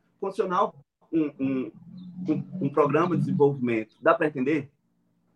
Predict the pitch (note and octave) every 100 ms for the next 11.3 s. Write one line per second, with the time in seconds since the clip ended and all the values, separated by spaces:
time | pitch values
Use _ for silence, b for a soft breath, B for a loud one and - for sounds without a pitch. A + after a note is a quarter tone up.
0 | _ b b b b b _ D3 C#3+ G#3+
1 | A#3+ G#3+ - E3+ G3 A#3 G#3 F3 D#3 -
2 | F3 A3+ F3+ D3 D3+ C#3+ D#3+ D3+ C#3+ C#3
3 | - C3+ C3+ C#3 C#3 C#3 A#2 A#2+ G2 G2
4 | A2+ C#3 G3+ F#3+ - _ C3+ C#3 - A#2+
5 | B2+ C3+ B2 A2 A#2+ - D#3 D#3+ - D3+
6 | C#3+ B2+ - A#2+ A#2 - A#2+ A2+ G#2 -
7 | F#3+ A3 - - - B - - C#3 D3
8 | C#3+ C#3+ C#3+ C3 B2+ B2 - A#2+ A#2+ A#2+
9 | A#2+ B2+ A#2 A#2 - A#2 A2 G#2+ G2+ F#2
10 | - - B2+ B2+ B2 - - - D#3+ E3
11 | - - _